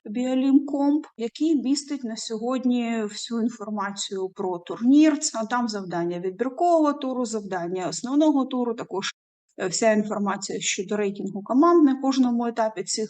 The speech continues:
цих боїв. Ну і, власне, результати,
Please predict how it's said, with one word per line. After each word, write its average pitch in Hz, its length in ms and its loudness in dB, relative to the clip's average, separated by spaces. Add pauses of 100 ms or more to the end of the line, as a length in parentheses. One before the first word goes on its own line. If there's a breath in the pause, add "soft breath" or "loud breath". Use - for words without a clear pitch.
цих 214 320 -2
боїв. 202 360 2 (800)
Ну 311 240 6
і, 254 400 2
власне, 214 1080 2
результати, 196 1080 -2